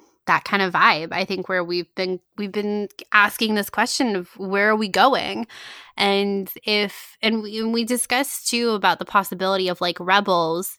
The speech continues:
you know, at the end of Rebels, they didn't actually fully join the rebellion, and that maybe something similar could happen with Resistance, but they haven't, like, they haven't even talked about that possibility. I don't know. There's just,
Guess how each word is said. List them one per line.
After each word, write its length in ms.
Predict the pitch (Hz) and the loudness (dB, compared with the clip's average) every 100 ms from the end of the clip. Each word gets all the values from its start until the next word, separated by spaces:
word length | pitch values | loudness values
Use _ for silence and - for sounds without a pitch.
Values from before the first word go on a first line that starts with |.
| - | -4
you 120 | 180 | -2
know, 120 | 170 | 0
at 200 | 165 - | -2 -2
the 60 | 160 | -2
end 140 | 175 | 0
of 100 | 175 | 0
Rebels, 400 | 180 170 165 175 | -2 -2 -2 -2
they 120 | 170 | -4
didn't 220 | 170 170 160 | -4 -6 -4
actually 640 | 165 - 175 170 165 - _ - | -6 -6 -6 -6 -6 -12 _ -16
fully 440 | - 269 247 190 | 0 4 4 4
join 240 | 175 185 | 2 0
the 80 | 175 | 0
rebellion, 680 | 151 180 240 220 - - 226 - - - - | 0 2 2 0 -6 -8 -8 -8 -20 -18 -4
and 320 | 180 175 170 | -2 -2 0
that 160 | 175 170 | -2 0
maybe 240 | 180 175 | -2 -2
something 280 | 180 170 170 | -4 -4 -4
similar 380 | - 175 175 160 | -2 -2 -2 -4
could 160 | - | -4
happen 340 | - 160 175 180 | -2 0 0 -4
with 200 | 170 170 | -4 -6
Resistance, 760 | 170 180 196 - 165 180 - - - - _ | -8 -6 -6 -6 -6 -8 -10 -18 -20 -20 _
but 360 | 190 202 185 - | -4 0 0 0
they 120 | 202 | -4
haven't, 760 | 202 220 226 226 220 214 208 - - | 0 0 0 0 -2 -2 -6 -10 -12
like, 140 | 196 | -6
they 100 | 202 | -4
haven't 480 | 202 220 220 220 190 | 2 2 4 0 -2
even 360 | - 214 202 202 | -4 -2 0 -2
talked 440 | - 196 262 - | 2 4 4 2
about 440 | 247 185 165 160 160 | 0 4 4 4 0
that 220 | 180 - | -2 0
possibility. 920 | - 196 - 180 247 233 170 156 165 | 2 2 2 -2 2 2 2 -4 -6
I 100 | 202 | -2
don't 140 | 226 226 | 0 2
know. 240 | 185 170 | 2 0
There's 260 | 190 196 - | -2 -4 -2
just, 380 | 220 - - | -4 -6 -20